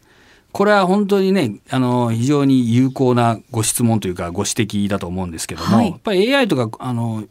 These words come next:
Speaker 1: まあ、ネットで販売するみたいなことはどんどん増えてますんで、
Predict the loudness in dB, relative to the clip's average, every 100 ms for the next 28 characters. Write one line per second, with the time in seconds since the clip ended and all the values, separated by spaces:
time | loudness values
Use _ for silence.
0 | _ -4 0 2 2 2 0 0 0 0
1 | 0 0 0 0 -4 -6 -6 -2 -2 -4
2 | -2 -4 -2 -6 -6 -10 -8 -4 -4 -4